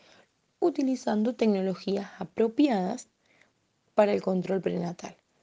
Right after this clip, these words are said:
¿Cuáles son aquellas tecnologías apropiadas? Son tecnologías efectivas y de bajo costo para contribuir a la entrega de prestaciones de calidad.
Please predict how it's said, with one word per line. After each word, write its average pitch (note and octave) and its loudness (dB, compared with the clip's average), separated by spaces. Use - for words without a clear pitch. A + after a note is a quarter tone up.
¿Cuáles E4+ 2
son C4 0
aquellas A#3+ -4
tecnologías F#3+ -2
apropiadas? G3 -2
Son B3 -2
tecnologías G#3 -2
efectivas G#3 0
y F#3 -2
de F3+ 0
bajo F#3 -2
costo D4+ -4
para D4 2
contribuir G#3+ 0
a G3+ -4
la G3 0
entrega F#3 -2
de G#3 -4
prestaciones F3+ -6
de F3 -2
calidad. D#3+ -6